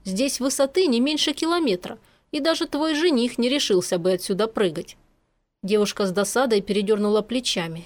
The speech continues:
и, отдёрнув занавеску, выглянула в окно. Километр или нет, но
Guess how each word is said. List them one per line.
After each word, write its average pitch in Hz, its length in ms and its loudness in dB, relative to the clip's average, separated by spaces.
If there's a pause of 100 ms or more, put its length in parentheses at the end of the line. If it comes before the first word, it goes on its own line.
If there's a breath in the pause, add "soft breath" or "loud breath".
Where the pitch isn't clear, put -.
(100)
и, 214 40 0
отдёрнув 208 480 2
занавеску, 196 640 0
выглянула 214 600 0
в 214 40 0
окно. 185 380 -4 (600)
Километр 202 840 2
или 180 220 4
нет, 190 540 0
но 196 480 0